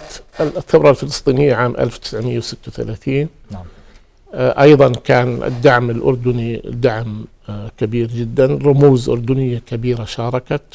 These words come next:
Speaker 1: أبناء من الأردن، آه، شاركوا واستشهدوا.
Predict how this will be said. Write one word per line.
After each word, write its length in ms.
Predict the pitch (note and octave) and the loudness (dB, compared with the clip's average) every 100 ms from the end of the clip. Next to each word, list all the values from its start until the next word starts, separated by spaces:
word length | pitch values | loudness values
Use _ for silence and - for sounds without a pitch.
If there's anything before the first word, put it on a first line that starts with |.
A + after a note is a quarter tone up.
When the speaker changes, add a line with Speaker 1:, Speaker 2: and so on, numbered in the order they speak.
| - | -10
Speaker 1:
أبناء 640 | - C#3 B2+ C#3 B2+ - | -6 -4 0 0 0 -4
من 200 | A#2+ A#2+ | -8 -6
الأردن، 640 | A2+ - C3 A#2+ B2 A#2+ A#2 | -6 -4 -2 -2 -2 -4 -6
آه، 960 | A2+ A2 A2 A2+ - - A#1 - - - - | -8 -10 -12 -14 -14 -12 -10 -10 -12 -14 -16
شاركوا 760 | - C3 C3 C3+ - C#3 C#3 C#3 | -2 2 4 2 2 0 0 -2
واستشهدوا. 680 | A#2+ - C3 - C#3 C#3 | -6 -8 -6 -4 -2 -2